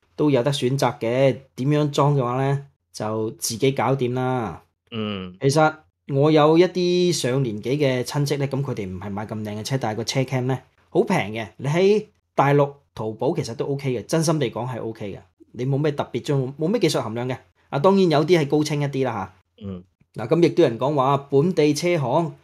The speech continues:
Speaker 1: 同埋維修鋪頭呢，都有安裝服務嘅，唔使啩？呢啲都要咩？
Speaker 2: 應該
Speaker 1: 好簡單啫喎。
Speaker 2: 我，我，我有睇過，以前舊同事自己裝上去都有睇過，好簡單嘅啫。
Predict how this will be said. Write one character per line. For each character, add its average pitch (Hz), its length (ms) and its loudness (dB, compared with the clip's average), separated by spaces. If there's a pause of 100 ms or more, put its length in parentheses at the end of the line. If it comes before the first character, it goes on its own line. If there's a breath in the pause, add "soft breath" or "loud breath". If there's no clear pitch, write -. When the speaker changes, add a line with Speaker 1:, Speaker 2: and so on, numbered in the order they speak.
Speaker 1:
同 - 120 -10
埋 104 160 -6
維 110 140 -6
修 165 140 0
鋪 143 180 0
頭 127 160 0
呢， 147 300 2
都 151 120 -2
有 135 220 2
安 147 160 0
裝 143 160 2
服 139 100 -2
務 117 240 -4
嘅， 143 160 -2
唔 90 120 -12
使 - 100 -10
啩？ 110 720 -4
呢 143 160 -2
啲 147 140 -4
都 147 120 0
要 127 140 -2
咩？ 139 180 -2 (360)
Speaker 2:
應 185 120 0
該 196 100 2
Speaker 1:
好 196 40 4
簡 139 140 0
單 120 180 -4
啫 - 40 -2
喎。 - 80 0
Speaker 2:
我， 185 80 -6 (100)
我， 185 160 4
我 190 100 8
有 180 80 10
睇 185 180 4
過， 143 540 0
以 135 80 -8
前 107 240 -8
舊 104 160 -4
同 92 180 -8
事 98 220 -6
自 98 160 -8
己 131 140 -2
裝 127 260 0
上 104 160 -6
去 98 80 -4
都 113 100 -4
有 104 140 -4
睇 95 180 -10
過， 95 160 -8 (300)
好 139 80 4
簡 127 180 2
單 131 220 2
嘅 117 100 -2
啫。 101 160 -6